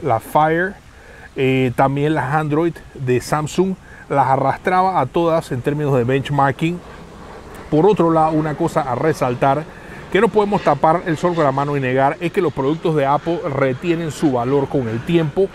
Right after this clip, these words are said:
Esta es una tableta que hoy en día, a pesar de que ha bajado de precio, todavía retiene cierto valor en comparación, pues, con, eh, productos como Android. Eh, lamentablemente, pues, ah, pierden el valor más rápido. Extremadamente liviana, pesa,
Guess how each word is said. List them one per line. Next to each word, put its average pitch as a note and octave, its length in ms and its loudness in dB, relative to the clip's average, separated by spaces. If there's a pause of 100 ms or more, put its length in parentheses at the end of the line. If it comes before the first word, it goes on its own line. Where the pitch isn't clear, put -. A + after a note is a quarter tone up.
(260)
Esta D3 160 -2
es D#3+ 100 -2
una A#3 180 0
tableta E3 540 0
que D3 180 -2
hoy F3+ 300 2
en E3+ 180 -2
día, F#3 340 2 (380)
a C3+ 120 -2
pesar C#3 240 -2
de G#3 80 -2
que F3+ 80 0
ha D#3+ 60 2
bajado D#3+ 320 2
de C3 60 -2
precio, D#3 460 0 (100)
todavía D3 600 0
retiene C#3+ 500 -2
cierto D3 460 -2
valor A#2+ 400 2 (340)
en E3 140 -4
comparación, D3+ 640 2
pues, C#3+ 140 -2
con, G#2 300 -6 (240)
eh, A2 320 -4
productos C3+ 460 2
como A2 340 -4
Android. C3 520 0 (420)
Eh, A2+ 120 2
lamentablemente, C3 720 2
pues, B2+ 280 -2
ah, A2 240 0 (120)
pierden D3 300 4
el A#2+ 80 2
valor A#2 320 2
más A#2+ 160 0
rápido. C3 520 2 (360)
Extremadamente E3+ 920 0
liviana, D3 720 2
pesa, D#3+ 340 -2